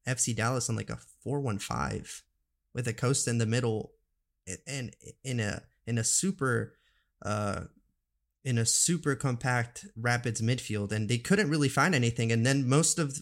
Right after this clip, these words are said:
mo-, when they tried to build up, most of the times we saw, we saw them just try to, to try to get a long ball, because the Rapids weren't also, or the Rapids were kind of pressing up they weren't just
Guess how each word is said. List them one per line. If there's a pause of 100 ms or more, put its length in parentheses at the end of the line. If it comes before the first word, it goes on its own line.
(140)
mo-,
when
they
tried
to
build
up,
most
of
the
times
we
saw, (280)
we
saw
them
just
try
to, (260)
to
try
to
get
a
long
ball,
because (260)
the
Rapids
weren't
also, (640)
or
the
Rapids
were
kind
of
pressing
up (240)
they
weren't
just